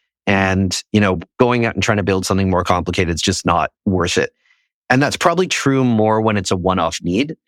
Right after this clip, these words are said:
than when it's a highly repeatable thing. Part of the problem of doing that in Excel is it's very easy to make a mistake hidden in a formula somewhere in that sheet,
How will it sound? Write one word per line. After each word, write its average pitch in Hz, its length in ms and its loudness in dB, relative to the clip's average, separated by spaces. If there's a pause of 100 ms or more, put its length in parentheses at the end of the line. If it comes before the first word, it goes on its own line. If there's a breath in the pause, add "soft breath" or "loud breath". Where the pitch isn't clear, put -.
(240)
than 110 200 4
when 107 120 2
it's 104 140 0
a 107 60 2
highly 98 320 0
repeatable 87 540 -2
thing. - 240 -4 (140)
Part 214 200 2
of 143 140 -2
the 113 100 2
problem 147 480 0
of 95 140 -4
doing 98 220 0
that 90 140 0
in 90 120 0
Excel 80 600 -2
is 104 180 0
it's 98 160 -2
very 131 460 0
easy 117 320 -2
to 110 60 -2
make 104 200 0
a 98 60 0
mistake 87 560 -2 (380)
hidden 135 280 2
in 123 140 2
a 107 60 0
formula 101 520 0
somewhere 104 400 0
in 92 120 0
that 82 200 -2
sheet, 78 340 -2